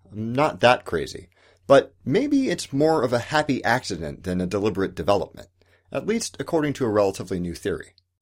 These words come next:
A quick definition. The sort of reason that I'm talking about is the high-level, rules-based, logical processing that we use for things like solving crossword puzzles or figuring out our gas mileage.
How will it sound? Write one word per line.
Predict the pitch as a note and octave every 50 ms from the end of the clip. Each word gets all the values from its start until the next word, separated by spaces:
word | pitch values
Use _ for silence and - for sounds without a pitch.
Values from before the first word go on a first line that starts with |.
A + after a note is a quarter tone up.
| _ _ -
A | B2
quick | - - A#3 A3+ -
definition. | F3 D#3 - B2 A2 G2 - - - - - -
The | A2+
sort | - - A#3+ B3 B3
of | G3+ C#3 B2 D3
reason | E3+ F#3+ E3+ E3+ D3+ C3
that | B2+ A#2+
I'm | A#2+ B2+ B2+
talking | - - - A#2 B2 - G#2+ G2+
about | F2+ F2+ F2 F2+ -
is | - G2 F2+ -
the | - B2 G#2
high-level, | F#2 - - - F3 F3+ F3 D3+ C#3 A#2 G2+ A3 A2 G#3+ - -
rules-based, | F#2+ F#2+ A#2 C#3+ E3 E3+ F3+ E3+ D#3 - - A2+ G#2+ G2+ F#2+ F2+ - - - _
logical | E2+ F#2 G#2 A#2 D3+ F#3+ F#3 - - D3+ C#3
processing | - - C3+ B2+ C3 C3 - F#2+ E2+ - - D#2 D#2 D#2+ D#2+
that | F2+ - -
we | F2 G2+ G2+
use | G2+ F#2+ F#2+ F#2+ F2+ F#2 F#2 F2+
for | - - - F#2 F2+
things | - G2 F#2 F2+ F2 - -
like | F2+ F2 E2+ - - - - - - _
solving | - - - B2 A#2 G2+ G2+
crossword | F2+ - - G#2+ G2+ - - G2 F#2+ F#2
puzzles | - F2+ F2+ F2 E2 E2 D#2+ D2+ - E2
or | E2 D#2+ D#2 D2
figuring | - - G#2 G2 G2 F#2
out | F2 D2+
our | D#2+ D#2+
gas | E2 G#2 G#2 G#2 G#2 -
mileage. | - E2 D2 A#1+ A1+ - C2 - - -